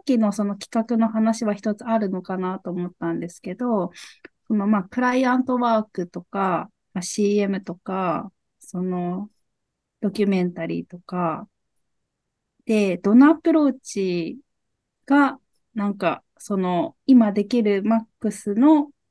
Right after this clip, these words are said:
中での表現が、こう、伝えたいことが伝わるって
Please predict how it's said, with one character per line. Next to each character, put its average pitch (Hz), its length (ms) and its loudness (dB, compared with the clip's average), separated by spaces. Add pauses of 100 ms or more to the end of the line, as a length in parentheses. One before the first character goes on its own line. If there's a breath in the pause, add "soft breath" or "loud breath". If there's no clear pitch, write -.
(180)
中 262 360 0
で 269 140 4
の 349 240 8
表 247 680 2
現 208 180 -4
が、 240 380 -2 (1500)
こ 165 340 -8
う、 - 180 -12
伝 226 180 2
え 226 40 2
た 226 200 2
い 208 80 2
こ 190 140 -8
と 165 140 -8
が 165 240 -14 (240)
伝 185 140 -2
わ 180 160 0
る 185 220 0
っ - 520 -20
て 156 260 -8